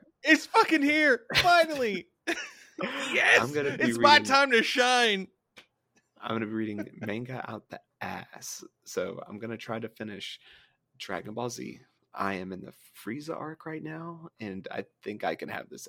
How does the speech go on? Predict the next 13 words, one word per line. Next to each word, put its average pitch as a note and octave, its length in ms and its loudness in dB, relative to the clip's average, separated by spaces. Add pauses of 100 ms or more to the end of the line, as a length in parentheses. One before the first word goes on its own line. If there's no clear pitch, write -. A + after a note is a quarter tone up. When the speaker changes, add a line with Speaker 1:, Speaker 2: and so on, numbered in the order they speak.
Speaker 2:
Uh, - 60 -10 (160)
it's - 300 -8
zooming. - 520 -16 (140)
Like, - 240 -10 (100)
I'm G#2+ 220 -10
loving - 300 -10
it. - 140 -20
I - 100 -10
don't G#2 200 -12
wanna - 140 -20
stop - 280 -12
reading C2 260 -18
it. - 120 -20